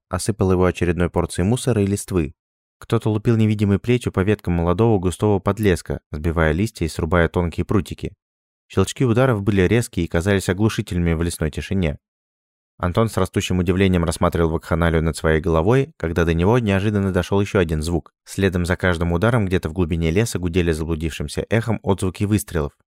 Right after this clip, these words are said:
По ним стреляли. По ним! Антон, конечно, нарушал правила время от времени, что уж говорить о его побеге из города. Но никогда, в самом кошмарном сне, он не думал, что его могут за это убить.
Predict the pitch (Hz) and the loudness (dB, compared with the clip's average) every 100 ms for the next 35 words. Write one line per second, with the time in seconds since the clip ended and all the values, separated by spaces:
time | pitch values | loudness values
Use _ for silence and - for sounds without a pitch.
0 | _ _ _ - 90 85 90 - 90 95 | _ _ _ -2 0 0 -2 -2 -4 0
1 | 113 87 73 - _ _ _ _ 87 98 | 2 2 -2 -8 _ _ _ _ 2 4
2 | 107 127 87 71 _ _ _ _ _ _ | 4 4 2 -2 _ _ _ _ _ _
3 | _ _ _ _ - 87 92 85 92 90 | _ _ _ _ -4 -2 -2 0 2 2
4 | 87 92 92 98 - 151 - 95 87 85 | 0 0 2 0 0 0 2 2 4 4
5 | 85 82 85 - 101 80 76 76 - - | 2 2 0 0 0 2 -2 -6 -14 -8
6 | - 95 82 85 85 78 82 82 78 92 | -2 0 2 2 2 2 2 2 2 2
7 | 95 90 104 117 95 76 76 - _ _ | 2 0 -2 2 2 2 -2 -10 _ _
8 | _ 92 87 - 90 87 110 82 - - | _ -2 0 0 -2 0 2 0 -2 -2
9 | 80 80 90 - 85 87 82 - 127 95 | -2 0 -4 -2 -2 -2 -2 0 2 2
10 | 87 90 104 98 82 - 85 85 113 95 | 2 0 0 0 0 0 2 2 2 0
11 | 90 87 90 87 95 110 143 - | 0 0 0 0 -4 -2 -2 -4